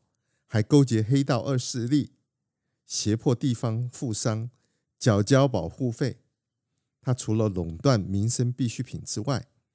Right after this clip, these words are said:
还逼良为娼，拐卖儿童，利用乾隆南巡的名义，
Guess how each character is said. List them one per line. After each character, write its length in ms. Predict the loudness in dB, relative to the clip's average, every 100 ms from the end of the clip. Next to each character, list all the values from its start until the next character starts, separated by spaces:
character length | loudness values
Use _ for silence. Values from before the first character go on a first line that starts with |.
| _ _ -8
还 120 | -8
逼 260 | -4 0
良 240 | 0 0 -4
为 140 | -8
娼， 340 | -6 -6 -6 -10 _ _ _ _ _
拐 240 | -2 0 0
卖 220 | 0 0
儿 220 | -4 -6
童， 340 | -6 -8 -10 -16 _ _ _ _
利 180 | -2 4
用 180 | 4 4
乾 240 | 0 -2 -2
隆 240 | -2 -2
南 180 | -2 -2
巡 240 | -4 -4
的 120 | -4 -4
名 280 | -4 -6
义， 240 | -2 -4